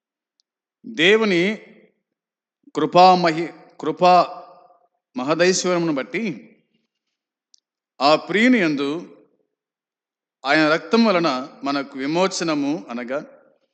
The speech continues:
మన అపరాధములకు క్షమాపణ మనకు కలిగి ఉన్నది. కాలము సంపూర్ణమైనప్పుడు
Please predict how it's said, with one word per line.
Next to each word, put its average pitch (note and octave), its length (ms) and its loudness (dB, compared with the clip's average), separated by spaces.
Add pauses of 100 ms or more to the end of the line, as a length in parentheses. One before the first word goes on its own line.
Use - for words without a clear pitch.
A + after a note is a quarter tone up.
(760)
మన C#3 140 2
అపరాధములకు F#3+ 840 4
క్షమాపణ D#3+ 680 -2
మనకు C#3+ 420 -4
కలిగి B2+ 360 -8
ఉన్నది. A2+ 600 -10 (1500)
కాలము E3+ 500 4
సంపూర్ణమైనప్పుడు D3 1300 -2